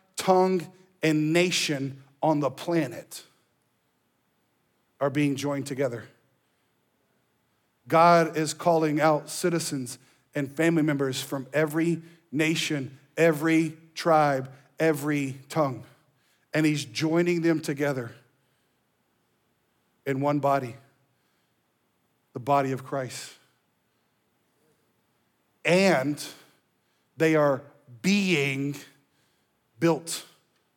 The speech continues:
together. Being built together. Last point. In Christ, we are being joined together so that we can be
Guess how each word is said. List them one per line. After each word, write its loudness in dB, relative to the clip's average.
together. -8
Being 0
built -2
together. -12
Last 2
point. -10
In 4
Christ, 2
we 4
are 8
being 2
joined 0
together 2
so 6
that 6
we 2
can 2
be -2